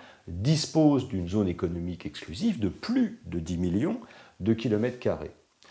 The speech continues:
Euh, pensons aussi que la base de Kourou, euh, qui permet le décollage de la fusée Ariane, est située en Guyane, qui est l'un des départements, régions d'outre-mer,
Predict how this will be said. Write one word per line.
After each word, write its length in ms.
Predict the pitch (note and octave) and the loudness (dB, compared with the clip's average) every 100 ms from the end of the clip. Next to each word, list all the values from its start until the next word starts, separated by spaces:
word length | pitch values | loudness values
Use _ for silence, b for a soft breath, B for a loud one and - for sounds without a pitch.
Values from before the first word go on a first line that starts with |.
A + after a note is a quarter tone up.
| b b - | b b 0
Euh, 60 | |
pensons 420 | - C3+ - C3+ | 6 6 8 8
aussi 380 | G2+ - B3+ D4 | 8 6 4 4
que 100 | - | 8
la 320 | E3 B3 B2 | 10 10 8
base 280 | F2 A2+ G#2+ | 8 6 6
de 80 | F#2 | 2
Kourou, 680 | E2+ - G3 C#3 C3+ C#4+ - b b b b b - | -4 6 10 10 8 2 -4 b b b b b 2
euh, 240 | F2+ F2+ | 4 4
qui 240 | F2 F#2+ | 2 -6
permet 400 | E2 G#2 F#2 G#2+ | 4 6 8 8
le 80 | F#2+ | 6
décollage 560 | D#2+ G2+ A2+ G#2+ G#2+ - | 6 6 10 10 10 6
de 60 | |
la 80 | D#2+ | 2
fusée 320 | D#2+ - D#2+ | 0 -2 -6
Ariane, 340 | D#2 D#2 B2+ B3+ | -4 -2 0 2
est 60 | |
située 320 | F3 D#3 - E3 | 2 0 6 8
en 100 | A#2+ | 8
Guyane, 540 | G2 E2 - G#2 E3+ - B B | 6 0 0 -2 -4 -10 B B
qui 200 | - F2+ | -2 8
est 240 | C3 F#3+ - | 8 8 6
l'un 340 | F#2+ B2+ F3 B2 | 6 8 6 0
des 260 | F#2 B2 D3+ | 4 6 6
départements, 760 | F2 F#2+ F#2 E2+ - D#2 B2 D#3+ | 2 0 2 0 -2 0 0 0
régions 320 | A2 F2 D3 | 0 -2 -2
d'outre-mer, 600 | A#2+ F2 - F#2+ D3 | -4 -6 -2 4 4